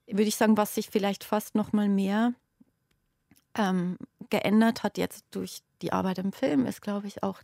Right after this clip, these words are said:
die, dass ich so eine Schönheit darin entdeckt hab in ihren Bemühungen, das so würdevoll oder so zu leben, wie es irgendwie geht. Das hab ich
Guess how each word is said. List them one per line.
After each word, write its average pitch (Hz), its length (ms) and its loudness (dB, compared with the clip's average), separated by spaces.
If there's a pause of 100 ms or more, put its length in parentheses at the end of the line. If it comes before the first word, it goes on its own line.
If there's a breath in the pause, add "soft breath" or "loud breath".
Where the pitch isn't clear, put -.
die, 202 220 -2 (800 soft breath)
dass 233 160 2
ich 233 120 0
so 233 60 4
eine 214 140 6
Schönheit 269 520 6
darin 196 220 2
entdeckt 196 440 0
hab 214 200 -2 (140)
in 202 200 4
ihren 208 220 6
Bemühungen, 202 600 8 (480 soft breath)
das - 380 2
so 196 300 2
würdevoll 214 580 2
oder 196 400 2 (220)
so 190 200 -2
zu - 160 -2
leben, 196 300 4
wie 190 60 -2
es 196 100 -8
irgendwie 190 300 2
geht. 156 460 -6 (380)
Das - 240 -6
hab 185 180 -4
ich - 260 -8